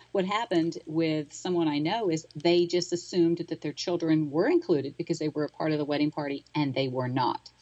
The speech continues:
So you just wanna ask in advance. Um, but most of the time,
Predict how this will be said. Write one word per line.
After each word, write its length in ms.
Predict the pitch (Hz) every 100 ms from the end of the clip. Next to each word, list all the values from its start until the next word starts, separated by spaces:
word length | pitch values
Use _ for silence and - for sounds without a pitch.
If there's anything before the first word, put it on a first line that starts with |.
| - -
So 100 | -
you 140 | 359 466
just 220 | 539 -
wanna 160 | 381 196 -
ask 360 | 160 151 - 156
in 100 | 139
advance. 640 | 123 127 101 73 - - - - - -
Um, 300 | 208 202 - - - 190 - _ -
but 260 | 254 247
most 480 | 214 220 240 302 -
of 120 | 359 359
the 60 |
time, 500 | 349 254 147 123 190